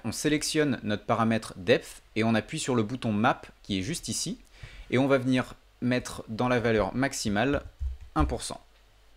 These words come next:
Pour sortir de ce mode, il vous suffit de recliquer sur le bouton map et vous voyez maintenant que quand on passe de zéro à un pour cent, dans la fenêtre du L F O, on a une courbe qui ressemble à quelque chose qui ondule légèrement,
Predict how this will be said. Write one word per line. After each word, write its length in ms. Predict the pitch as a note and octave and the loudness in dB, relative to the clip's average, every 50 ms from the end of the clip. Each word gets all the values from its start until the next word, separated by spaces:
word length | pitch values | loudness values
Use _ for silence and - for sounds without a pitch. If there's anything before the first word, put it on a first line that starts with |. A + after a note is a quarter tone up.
| _ - - | _ -10 -2
Pour 140 | - C#3+ - | -2 0 2
sortir 300 | - D3+ C3+ - D3 C#3+ | 2 0 2 2 0 0
de 100 | C3 C3+ | 0 -2
ce 140 | C3 - C#3+ | -2 0 0
mode, 160 | C#3 C3+ B2+ - | 0 0 0 0
il 80 | A2+ | -2
vous 120 | G#2+ A2+ A2 | -2 -2 -6
suffit 300 | - B2+ A#2+ - C#3+ A#2+ | -6 -8 -6 -4 0 2
de 100 | A2 A2 | 2 4
recliquer 480 | G#2 C#3+ D3+ D3+ D3+ D3 - D3+ D3 | 4 4 2 0 -2 -4 0 0 -2
sur 180 | - - B2 A#2 | 0 0 0 0
le 80 | A2 | 0
bouton 300 | G2+ G2 G#2 - - F#2+ | 0 -2 -4 -4 -4 -2
map 240 | F#2 F#2 A2+ D3+ - - - - - - - - - | 2 2 2 2 2 -2 -18 -18 -20 -20 -20 -10 -2
et 80 | - A2 | -2 0
vous 120 | G#2+ B2 | 0 2
voyez 280 | A#2+ B2+ B2 B2 C3 C3 | 2 2 4 4 4 4
maintenant 460 | C3 C3 B2+ - - C3+ C3+ C3+ B2+ | 2 2 0 -2 -2 -2 0 0 -2
que 120 | - - | -4 -4
quand 240 | G#2+ - - C3+ B2+ | -4 -2 -2 -2 -2
on 80 | B2+ A#2+ | -2 0
passe 240 | - C3+ C3 A#2 G#2 | 2 2 2 2 0
de 100 | G#2+ G2+ | -4 -4
zéro 480 | F#2+ G2+ B2 B2+ A2 C3+ C3+ C3 - - - - | 0 2 2 2 4 2 0 0 -2 -6 0 0
à 240 | F#2+ - - - | 0 2 2 0
un 40 | C#3 | -2
pour 220 | C3 - A#2+ - - | -2 -4 -8 -8 -4
cent, 260 | - B2 C3 E3+ G3+ - - - - - - | -2 -2 -2 -2 -6 -12 -20 -20 -20 -20 -10
dans 160 | G#2 G2+ C#3+ | -2 0 2
la 100 | D#3+ E3 | 2 2
fenêtre 340 | C3 - C#3+ C#3+ C#3+ C#3 C3 | 0 0 0 0 0 0 2
du 120 | A#2+ B2 B2+ | 4 4 6
L 160 | A#2 A2 G2+ | 6 6 4
F 140 | - - C#3+ | 4 2 2
O, 180 | D#3 F#3 - - | 2 2 2 0
on 140 | B2+ B2 B2+ | 2 2 4
a 60 | B2 | 4
une 140 | A#2+ A#2+ A#2 | 4 2 2
courbe 320 | - - D#3+ D#3 D3+ - | 2 2 2 2 2 0
qui 140 | - - B2 | -2 -2 0
ressemble 420 | A2 A#2 A2+ - - C#3 C#3 B2 | 2 2 0 0 2 2 4 4
à 60 | G#2 G2 | 4 2
quelque 240 | - G#2+ - - | 2 -2 -2 -2
chose 240 | G#2 - - B2+ - | -4 -2 -2 -4 -4
qui 180 | - - B2 - | -2 -6 -6 -2
ondule 300 | - C#3 C#3+ C3 D3+ D3 | 0 -2 0 0 0 2
légèrement, 560 | C3+ B2+ B2 A2 A#2 G2+ G2+ G#2+ A#2 D3 D#3+ | 2 2 2 4 2 2 2 2 0 -2 -2